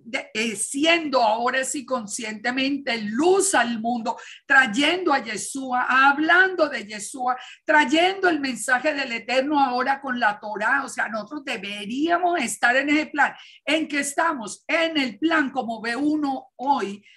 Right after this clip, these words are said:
eh, de, de muchos, del lado de las tinieblas. Del lado absoluto de las tinieblas, lo hemos visto esta semana con el, con el problema de Colombia.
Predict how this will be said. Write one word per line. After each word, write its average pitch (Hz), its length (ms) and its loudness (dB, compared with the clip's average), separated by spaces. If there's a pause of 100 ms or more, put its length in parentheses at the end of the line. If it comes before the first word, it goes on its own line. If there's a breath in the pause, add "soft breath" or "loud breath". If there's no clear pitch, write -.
(260 soft breath)
eh, 220 360 -2
de, 220 340 -4
de 233 160 -2
muchos, 339 480 0 (800 soft breath)
del 269 240 0
lado 269 320 6
de 339 140 4
las 294 240 0
tinieblas. 226 760 -10 (680)
Del 285 340 4
lado 339 500 4
absoluto 254 920 -2
de 226 80 -6
las 214 200 -4
tinieblas, 214 520 -2
lo 202 100 -2
hemos 240 260 -4
visto 240 520 -2
esta 208 280 -4
semana 208 600 -6
con 202 200 -8
el, 180 280 -8
con 196 180 -8
el 180 160 -8
problema 180 400 -4
de 196 140 -8
Colombia. 165 560 -10